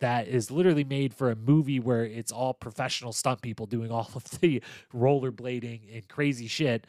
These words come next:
And there was a lot of people falling, and it was just, it was really dangerous. The paintball mission, the, is, they're shooting people with paintballs from literally, like, five feet away at the end of it, and it just, you know,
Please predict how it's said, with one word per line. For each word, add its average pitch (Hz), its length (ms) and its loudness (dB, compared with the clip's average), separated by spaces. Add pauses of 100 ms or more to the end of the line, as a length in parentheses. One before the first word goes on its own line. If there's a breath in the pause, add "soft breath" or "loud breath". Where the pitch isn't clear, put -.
(380 loud breath)
And 120 520 -2
there 107 180 -8
was 90 120 -14
a 92 40 -18
lot 139 200 2
of 135 60 -8
people 123 200 -6
falling, 113 640 0
and 101 320 -14
it 101 120 -18
was 95 100 -18
just, 98 240 -14
it 92 60 -20
was 92 100 -20 (160)
really 120 220 4
dangerous. 117 340 -2
The 110 100 -12
paintball 160 380 0
mission, 139 340 0 (880 soft breath)
the, 135 240 2
is, 127 220 2
they're 143 200 6
shooting 185 460 4
people 147 300 -2
with 107 100 0
paintballs 120 480 0
from 117 180 -4
literally, 131 380 2
like, 98 140 -10
five 113 340 0
feet 123 140 2
away 110 280 4
at 131 120 2
the 139 140 -2
end 135 120 -2
of 139 120 -2
it, 143 240 4
and 120 140 -6
it 131 140 -6 (400)
just, 147 280 -10
you 131 220 -4
know, 107 200 -4